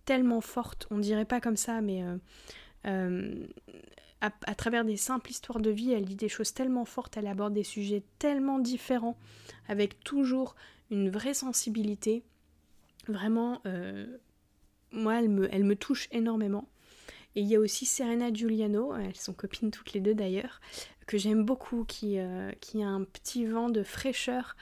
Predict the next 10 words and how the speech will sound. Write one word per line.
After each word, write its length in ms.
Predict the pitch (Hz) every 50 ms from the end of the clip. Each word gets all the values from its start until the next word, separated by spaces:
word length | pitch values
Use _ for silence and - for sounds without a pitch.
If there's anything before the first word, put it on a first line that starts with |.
| - - - - - - _ -
euh, 320 | 208 196 196 196 190 190 185
parce 180 | 190 196 -
qu'en 160 | - 208 202 190
général, 320 | 190 190 196 202 220 220
ces, 500 | - - - 208 190 185 180 180 180 185
ces 240 | 180 - - - 196
romans 320 | 185 - 196 196 202 202 208
sortent 300 | - - 196 - - -
en 100 | 190 190
mars. 460 | 196 214 240 - - - - - -